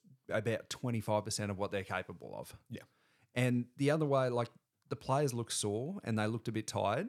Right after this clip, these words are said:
Speaker 1: which probably goes to, s-, uh, you know, I reckon they've had some pretty big training blocks over the last couple of weeks to get 'em primed for finals, which is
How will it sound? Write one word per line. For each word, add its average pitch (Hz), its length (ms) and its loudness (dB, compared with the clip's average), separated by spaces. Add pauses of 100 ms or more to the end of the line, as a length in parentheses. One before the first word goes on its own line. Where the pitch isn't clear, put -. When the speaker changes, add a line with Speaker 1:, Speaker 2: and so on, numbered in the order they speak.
(180)
Speaker 1:
which 123 280 -2 (480)
probably 143 480 0
goes 120 320 2
to, 117 60 -8
s-, - 180 -2
uh, 107 380 -2
you 120 100 -4
know, 101 60 0
I 101 40 0
reckon 104 240 -2
they've 98 240 -2 (600)
had 113 140 -8
some 104 140 -2
pretty 107 240 -6
big 101 180 -6
training 98 360 -4
blocks 95 280 -2
over 95 140 -2
the 95 80 -4
last 92 360 0 (560)
couple 120 240 0
of 95 120 -6
weeks 95 400 -4 (480)
to 131 80 0
get 120 160 4
'em 107 80 -2
primed 98 260 -2
for 98 60 -12
finals, 95 400 -6
which 185 180 0
is 247 180 -2